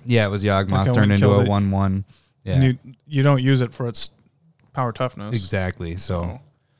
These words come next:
Speaker 2: uh, Erratic Portal.
Speaker 1: So that one is the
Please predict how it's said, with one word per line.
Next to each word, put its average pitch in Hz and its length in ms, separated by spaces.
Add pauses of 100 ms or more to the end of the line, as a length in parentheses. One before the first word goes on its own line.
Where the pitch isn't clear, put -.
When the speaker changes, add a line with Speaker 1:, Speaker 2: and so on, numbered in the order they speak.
(560)
Speaker 2:
uh, 127 440
Erratic 135 440
Portal. 160 440 (640)
Speaker 1:
So 117 640
that 127 260
one 131 240
is 120 400
the 110 680